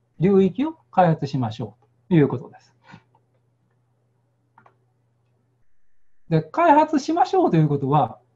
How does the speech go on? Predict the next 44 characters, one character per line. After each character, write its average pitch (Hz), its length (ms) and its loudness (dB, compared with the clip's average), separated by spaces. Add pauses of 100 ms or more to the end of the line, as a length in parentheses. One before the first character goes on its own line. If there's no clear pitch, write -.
(120)
開 202 180 4
発 196 220 0
で 175 140 -2
き 180 100 -18
て 165 140 -4
な 151 140 0
か 113 120 -10
っ 117 100 -12 (120)
た 165 100 -2
と - 80 -4
い - 140 -6
う - 20 -12
こ 151 80 -4
と - 140 -6
だ 120 80 -12
か 135 100 -20
ら、 143 280 -2 (680)
こ 190 140 2
の 202 80 6
辺 214 340 2
り - 0 -
っ 123 40 -10
て、 127 360 -10 (960)
区 180 120 -2
分 208 200 4
田 123 140 0
ど 120 160 -6
こ 123 80 -10
ろ 110 100 -8
か、 110 220 -14 (1200)
平 202 160 4
安 254 80 2
時 277 80 0
代 208 160 2
に 127 60 -4
な 110 80 -8
っ 110 60 -12
て - 100 -20
も 127 200 -14
ね、 190 180 -6 (1000)
あ 165 80 2
ん 170 80 2
ま 151 100 0
り 139 240 -4